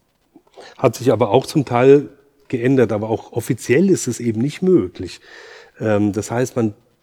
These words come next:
geht immer in diese, man kommt immer in Konflikt mit dem Kirchenrecht bei vielen Dingen. Zum Beispiel wird meistens Weißwein verwendet, aber Rotwein ist möglich.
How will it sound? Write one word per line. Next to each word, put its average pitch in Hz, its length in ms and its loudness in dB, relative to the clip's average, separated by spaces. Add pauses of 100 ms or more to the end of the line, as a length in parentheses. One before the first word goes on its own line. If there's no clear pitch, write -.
(140)
geht 123 220 -2
immer 170 300 2
in 143 160 -2
diese, 135 520 0 (560)
man 127 120 -10
kommt 139 240 -8
immer 165 180 2
in 156 140 0
Konflikt - 560 -6
mit 101 140 -8
dem 101 120 -4
Kirchenrecht - 800 -10 (140)
bei 101 100 -12
vielen 95 320 -12
Dingen. 92 260 -14 (640)
Zum - 120 -8
Beispiel 113 280 0
wird 113 180 -2
meistens 107 460 -4
Weißwein 160 460 0
verwendet, 156 480 -2
aber 107 160 -6
Rotwein 139 560 0
ist 127 160 -6
möglich. 143 460 -2